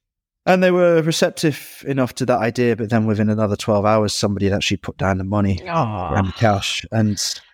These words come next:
Speaker 1: yeah, that was
Speaker 2: Wasn't meant to
Speaker 1: earlier
Speaker 2: be.
Speaker 1: today. No, <laughs> no, I'm still suffering.
Speaker 2: I also really want a Moser as well.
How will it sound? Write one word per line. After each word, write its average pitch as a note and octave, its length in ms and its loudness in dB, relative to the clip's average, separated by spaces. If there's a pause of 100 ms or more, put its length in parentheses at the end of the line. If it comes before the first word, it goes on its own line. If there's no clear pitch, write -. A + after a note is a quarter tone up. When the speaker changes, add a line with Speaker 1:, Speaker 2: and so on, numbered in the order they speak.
Speaker 1:
yeah, A#2+ 280 0 (640)
that - 180 -8
was G#2+ 140 -12
Speaker 2:
Wasn't F#3+ 260 2
meant F#3 180 0
to - 120 -8
Speaker 1:
earlier E3 240 2
Speaker 2:
be. D#3+ 60 -8
Speaker 1:
today. B2+ 260 -18 (400)
No, C#3 380 -2 (100)
<laughs> B3+ 100 -20
no, C3+ 200 0
I'm A#2+ 160 -6
still A#2+ 240 -12
suffering. - 420 -18 (720)
Speaker 2:
I G#3 80 2
also C4 240 0
really D4 180 2
want C#4 220 -2
a A#3 40 0
Moser G#3+ 520 0
as D3 160 -4
well. D3 420 -4